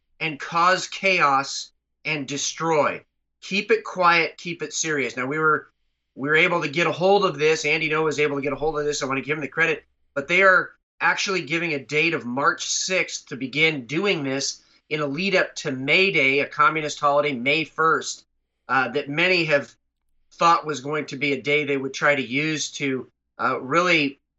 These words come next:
foment ongoing violence, not the sporadic violence we've seen, but ongoing violence in the streets of America. So this is clearly what's next. They're, they're saying it in their own words,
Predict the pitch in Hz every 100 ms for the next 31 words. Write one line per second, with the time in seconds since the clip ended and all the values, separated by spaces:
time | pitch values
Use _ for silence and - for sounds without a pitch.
0 | - - 170 165 147 - 151 175 196 170
1 | 160 156 135 135 135 147 - 151 151 -
2 | - 143 147 156 120 135 131 127 143 131
3 | 156 139 139 135 151 165 151 147 127 131
4 | 131 120 123 110 - 131 - 113 123 143
5 | 139 117 - _ _ - 143 151 190 165
6 | - 175 196 196 185 185 - 151 160 -
7 | - 139 127 123 - 170 175 185 180 175
8 | 175 175 170 151 156 139